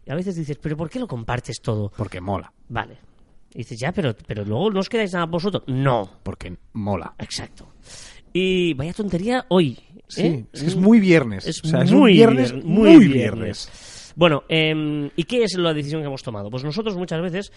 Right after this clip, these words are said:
Speaker 1: o sea, cuando tú vas, hablas con un cliente, ¿no? Es, "Bueno, pues estrategia de contenidos, no sé qué, tal, en redes", pues yo creo que deberíamos, pues tal como su perfil de cliente, deberíamos estar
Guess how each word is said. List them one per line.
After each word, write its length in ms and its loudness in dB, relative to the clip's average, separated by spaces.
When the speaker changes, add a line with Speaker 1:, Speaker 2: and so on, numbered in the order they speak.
Speaker 1:
o 40 -20
sea, 120 -6
cuando 220 -4
tú 140 -4
vas, 240 -2
hablas 260 -6
con 140 -6
un 100 -6
cliente, 400 -4
¿no? 180 -4
Es, 140 -12
"Bueno, 300 -12
pues 240 -8
estrategia 920 -4
de 80 -4
contenidos, 720 0
no 80 -8
sé 160 -12
qué, 560 -6
tal, 280 -4
en 140 -6
redes", 480 -6
pues 200 -4
yo 100 -4
creo 160 -4
que 80 -4
deberíamos, 500 -4
pues 160 -8
tal 180 -6
como 220 -4
su 120 -4
perfil 260 -4
de 80 -2
cliente, 320 -4
deberíamos 380 -2
estar 340 -4